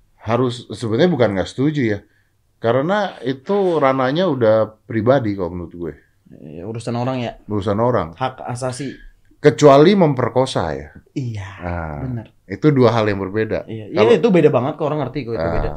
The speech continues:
Speaker 1: kalau lu memperkosa, oke, gua setuju pidana lu mau terserah deh. Tapi kalau gini, kalau dia berzina, apa yakin nih orang-orang yang merancang ini juga tidak pernah melakukan hal yang sama? Gua nggak
Speaker 2: Iya.
Speaker 1: tahu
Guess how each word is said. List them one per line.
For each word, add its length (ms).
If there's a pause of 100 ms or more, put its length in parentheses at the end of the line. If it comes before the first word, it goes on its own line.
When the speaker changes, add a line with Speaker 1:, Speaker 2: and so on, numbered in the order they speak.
Speaker 1:
kalau 240
lu 140
memperkosa, 640
oke, 240
gua 160
setuju 360
pidana 460
lu 140
mau 120
terserah 420
deh. 180
Tapi 220
kalau 340 (720)
gini, 380
kalau 180
dia 140
berzina, 760
apa 300
yakin 400
nih 100
orang-orang 460
yang 100
merancang 480
ini 220
juga 480
tidak 320
pernah 180
melakukan 320
hal 180
yang 120
sama? 320
Gua 160
nggak 100
Speaker 2:
Iya. 140
Speaker 1:
tahu 180